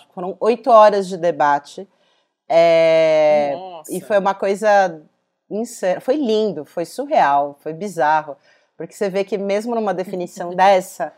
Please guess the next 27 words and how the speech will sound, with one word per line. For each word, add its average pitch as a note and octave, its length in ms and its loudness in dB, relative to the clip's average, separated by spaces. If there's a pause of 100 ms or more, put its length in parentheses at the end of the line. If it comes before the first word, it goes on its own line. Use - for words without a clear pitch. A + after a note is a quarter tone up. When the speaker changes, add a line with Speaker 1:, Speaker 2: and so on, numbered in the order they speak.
(480)
Speaker 1:
que F3 100 -20
você F#3+ 140 -8
fala F#3+ 140 0
assim, G3 160 -12
caramba, F#3 500 -6
né, F3 140 -6
o F3+ 60 -8
mundo F#3+ 200 -10
de F#3+ 100 -14
museu F#3 280 -8
é - 20 -4
um F3+ 60 -6
mundo F#3+ 160 -8
tão A3 180 -10
pequeno, F#3 680 -8 (320)
e D#4 100 -8
é, F3 380 -2
você - 180 -20
pensar C#3+ 320 -10
o D#3 80 -6
mundo D#3 240 -12
inteiro, E3 340 -6
você D#3 60 -14
pensar D3+ 300 -10
a D#3+ 80 -4
onu, F3 400 -4
né, D#3+ 180 -10